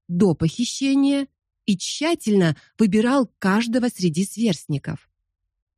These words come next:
Я просмотрела информацию. Выглядело организованно, только если не читать,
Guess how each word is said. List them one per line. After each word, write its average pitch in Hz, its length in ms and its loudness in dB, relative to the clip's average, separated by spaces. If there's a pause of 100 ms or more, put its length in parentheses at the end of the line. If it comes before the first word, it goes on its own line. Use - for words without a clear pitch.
(340)
Я 226 120 2
просмотрела 226 580 0
информацию. 214 1040 0 (800)
Выглядело 202 680 2
организованно, 190 1120 2 (560)
только 302 300 2
если 226 540 0
не 214 240 2
читать, - 640 -6